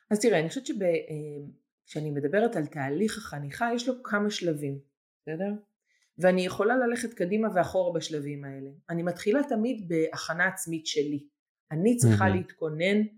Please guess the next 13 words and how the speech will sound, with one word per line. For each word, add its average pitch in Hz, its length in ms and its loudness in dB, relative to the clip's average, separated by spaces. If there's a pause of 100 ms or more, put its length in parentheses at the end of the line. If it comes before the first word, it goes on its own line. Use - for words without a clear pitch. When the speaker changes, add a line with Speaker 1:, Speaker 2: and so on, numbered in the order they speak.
(180)
Speaker 1:
לתהליך, 139 720 -2
אני 139 120 -10
צריכה 147 240 -4
לה-, 143 80 0 (180)
לה-, 143 240 0
להבין 151 380 -2
מקצועית - 560 -6
מה 185 100 4
אני 180 140 -2
צריכה 175 240 -4
להעביר, 151 600 -4 (500)
אני 151 160 0
צריכה 156 600 -2